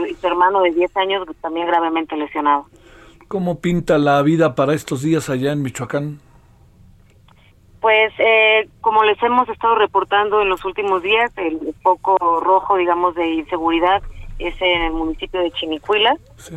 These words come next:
Speaker 1: Recordarás los ataques armados que hubo, eh, pues, hace algunos días.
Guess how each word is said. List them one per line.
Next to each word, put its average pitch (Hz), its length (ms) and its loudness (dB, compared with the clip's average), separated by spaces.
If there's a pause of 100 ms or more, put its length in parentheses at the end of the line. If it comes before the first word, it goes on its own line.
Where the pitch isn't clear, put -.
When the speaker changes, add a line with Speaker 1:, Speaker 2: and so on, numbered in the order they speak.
Speaker 1:
Recordarás 165 580 0
los 180 160 0
ataques 170 440 -6
armados 175 500 2
que 170 120 -10
hubo, 160 440 0 (500)
eh, 160 180 -8
pues, - 160 -12
hace 175 300 0
algunos 165 420 -2 (420)
días. 196 380 0